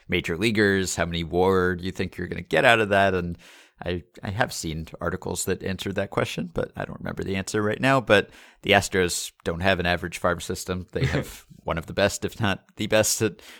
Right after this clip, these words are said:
Speaker 1: at this point. I guess it's not quite Padres quality maybe, but it's, it's up there. And yeah, you're right. Then you'd never have to worry about depth, 'cause that could really sink you more quickly than we're saying. Like, if you had an injury stack where you just,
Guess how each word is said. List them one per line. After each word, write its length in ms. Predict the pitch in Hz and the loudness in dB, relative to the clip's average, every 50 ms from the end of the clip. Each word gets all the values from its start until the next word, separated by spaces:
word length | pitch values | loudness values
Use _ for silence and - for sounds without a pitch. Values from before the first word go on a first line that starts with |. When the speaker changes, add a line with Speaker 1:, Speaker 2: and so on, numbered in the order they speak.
| - - | -14 -12
Speaker 1:
at 100 | 92 - | -6 -4
this 160 | 110 101 - | -4 -4 0
point. 220 | - 101 98 92 | 2 2 2 2
I 40 | 87 | 0
guess 180 | 87 92 - - | -4 -6 -8 -10
it's 180 | 98 - - 92 | -12 -12 -8 -4
not 200 | 92 92 - - | -4 -4 -4 -2
quite 340 | - 98 95 - _ _ | 0 0 0 0 _ _
Padres 420 | - 113 107 98 110 107 107 101 - | 2 2 2 4 2 -2 -2 -2 -2
quality 380 | - 110 107 107 107 107 107 | 2 4 4 4 4 4 2
maybe, 320 | 110 110 110 110 107 110 110 | 0 0 0 0 0 -2 -2
but 180 | 101 98 90 | 0 -2 -2
it's, 240 | 92 92 - - - - | -2 -4 -8 -10 -12 -8
it's 140 | - - | -2 0
up 160 | 117 107 - - | 0 0 2 2
there. 280 | 87 82 90 95 90 - - - - - - _ - - | 2 4 4 4 2 0 -10 -20 -20 -20 -20 _ -10 -4
And 420 | - 87 87 82 82 82 80 78 _ - | -2 0 0 0 -2 -4 -6 -8 _ -6
yeah, 220 | - 95 92 90 | 0 2 4 4
you're 180 | 85 82 80 85 | 4 4 2 0
right. 240 | 90 92 85 82 - | 2 0 0 0 0
Then 160 | - 98 101 | -2 0 0
you'd 180 | 98 92 82 80 | 0 -2 -2 2
never 260 | 87 98 95 95 87 | 2 4 4 4 2
have 180 | 87 80 - | 2 0 -4
to 100 | - 85 | -4 -6
worry 220 | 78 76 78 78 78 | -4 -2 -2 -2 -2
about 300 | 71 69 67 64 - _ _ _ _ | -2 -2 -4 -6 -6 _ _ _ _
depth, 340 | - 87 80 - - - - | -2 0 0 0 -2 -12 -14
'cause 200 | - - 87 80 | -8 -6 -4 4
that 200 | 117 139 147 143 | 8 8 8 8
could 160 | - 117 98 | 6 -2 0
really 220 | 95 104 98 90 87 | 0 0 0 0 0
sink 360 | - - - 98 87 - - | -2 -2 -2 -2 -4 -4 -6
you 240 | 85 80 80 80 80 - - - _ _ _ - | -4 -4 -2 -2 -4 -6 -10 -14 _ _ _ -12
more 200 | - 80 82 87 85 | -4 0 0 0 0
quickly 500 | - - - - - 78 65 80 82 - _ - | -2 -6 -8 -8 -6 -6 -6 -6 -6 -10 _ -10
than 140 | 87 78 80 | -10 -8 -8
we're 120 | - - | -6 -6
saying. 360 | - - - - - - 101 - - | -6 -4 -4 -4 -6 -6 -10 -10 -6
Like, 220 | 92 87 87 - - | -6 -6 -6 -6 -10
if 140 | - - | -8 -2
you 100 | 101 95 | -2 0
had 320 | 95 98 92 90 87 87 - - - - - _ _ - | 4 4 4 4 4 0 -6 -12 -20 -20 -20 _ _ -6
an 100 | - 95 | 0 2
injury 320 | 117 127 104 110 110 104 | 2 2 2 2 2 2
stack 480 | 101 - - - 98 95 90 87 - - | 0 0 2 4 4 4 4 2 -2 -4
where 260 | 87 87 85 85 85 85 | 0 2 2 4 2 2
you 180 | 82 82 82 | 0 -2 -4
just, 360 | 78 - 82 - - - _ | -4 -4 -6 -6 -6 -8 _